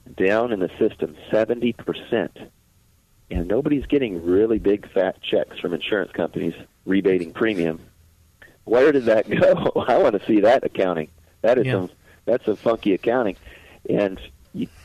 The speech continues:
Speaker 1: yeah, you could do claims or system improvements, but could they really have improved the system that much? It's not producing better results, and you're seeing outsized increases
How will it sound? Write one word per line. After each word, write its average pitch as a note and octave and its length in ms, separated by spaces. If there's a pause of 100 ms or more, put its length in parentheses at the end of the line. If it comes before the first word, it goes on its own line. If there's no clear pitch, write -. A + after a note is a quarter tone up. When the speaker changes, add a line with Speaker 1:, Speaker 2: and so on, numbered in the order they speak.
(140)
Speaker 1:
yeah, - 140
you D#3+ 140
could C3 200
do C#3 140
claims B2 500
or G#2+ 180 (120)
system - 340
improvements, F2 580
but - 160
could - 140
they E2+ 120
really F#2 240
have E2+ 120
improved E2 420
the D2+ 140
system F#2 320
that F2+ 200
much? - 360 (640)
It's - 160
not F#2 180
producing F2 360
better E2+ 180
results, E2+ 420
and D#2 80
you're G2 180
seeing E2 220 (140)
outsized F#2+ 800
increases E2+ 640